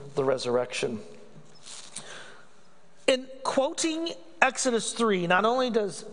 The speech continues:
Jesus state that God is eternal, that he's living, he's not dead, that he's responsible for life,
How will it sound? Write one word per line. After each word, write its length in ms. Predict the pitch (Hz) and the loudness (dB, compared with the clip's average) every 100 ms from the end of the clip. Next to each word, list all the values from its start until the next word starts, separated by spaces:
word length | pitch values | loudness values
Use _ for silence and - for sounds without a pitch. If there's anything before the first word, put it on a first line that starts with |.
| - | 0
Jesus 360 | 208 220 196 | 2 2 2
state 220 | - 208 | 2 2
that 100 | 175 | 2
God 240 | 165 180 185 | 4 4 4
is 120 | 156 | 2
eternal, 560 | 147 - 170 147 147 - - - | 0 2 4 4 2 0 -10 -2
that 100 | 170 | 0
he's 220 | 170 143 | 0 2
living, 260 | 180 208 208 | 2 2 0
he's 160 | 175 151 | -2 2
not 320 | 175 175 131 | 4 2 2
dead, 420 | 147 113 143 208 - - - | 2 4 2 2 0 -10 -2
that 120 | - 175 | 2 2
he's 160 | 156 | 2
responsible 720 | 170 156 - 196 202 202 190 | 0 2 4 2 2 0 2
for 200 | 180 170 | 2 2
life, 460 | 160 151 143 139 - | 4 6 4 2 -2